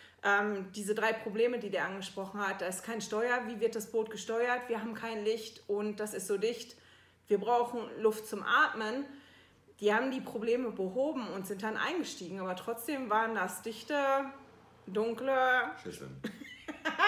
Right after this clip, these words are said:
Speaker 1: Ja, das ist das, was ich auch immer vom Kopf
Speaker 2: Ja.
Speaker 1: habe. So dichte, dunkle Schüsseln. Ähm, was hat die dazu bewogen, da einzusteigen? Hast du da einen Gedanken zu, warum die da
Speaker 2: Also,
Speaker 1: eingestiegen sind?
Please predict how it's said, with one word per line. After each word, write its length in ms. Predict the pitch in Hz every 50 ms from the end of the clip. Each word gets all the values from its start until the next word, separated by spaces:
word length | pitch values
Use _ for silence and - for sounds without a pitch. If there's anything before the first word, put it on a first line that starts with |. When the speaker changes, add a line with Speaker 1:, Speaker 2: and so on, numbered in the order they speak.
| 427 415 415 - 508 494 403 - -
Speaker 1:
Ja, 380 | 415 415 392 392 392 370 370 370
das 100 | 370 381
ist 160 | 427 - -
das, 180 | 427 427 415 427
was 240 | 403 403 381 349 -
ich 80 | 330
auch 160 | 320 359 339
immer 220 | 415 427 392 330 -
vom 240 | - 302 277 269 262
Kopf 300 | - 294 269 269 - -
Speaker 2:
Ja. 80 | 320
Speaker 1:
habe. 100 | 285 269
So 100 | - 254 226
dichte, 320 | 262 330 320 - - 349
dunkle 340 | 233 277 311 302 - 240 226 220
Schüsseln. 680 | - - 349 370 - - 262 226 226 240 262 311 339 - - - - - - - - - -
Ähm, 520 | 240 233 226 226 226 220 220 220 214 208 208 - - - - - - - - - - - - - - - - - -
was 200 | 190 247 302 - -
hat 140 | 453 453 -
die 60 | 370
dazu 260 | 339 269 214 - 226
bewogen, 380 | 208 226 202 226 240 262 294 285 277 - - - -
da 140 | 247 233 190
einzusteigen? 720 | 196 240 247 - - 220 - - 190 170 175 180 185 185 - - - _ _ _ _ _ _ _ _ _ _ _ _ _ _ _
Hast 160 | - 240 233 -
du 60 | 277
da 80 | 311
einen 100 | 330 330
Gedanken 480 | 320 294 294 294 294 285 - 320 320 302
zu, 160 | - - 339 359 359 349 311 -
warum 200 | 226 226 233 240
die 80 | 262 277
da 80 | 247
Speaker 2:
Also, 160 | 196 185 208 240
Speaker 1:
eingestiegen 420 | 269 294 277 - 311 302 294 294
sind? 180 | 302 330 339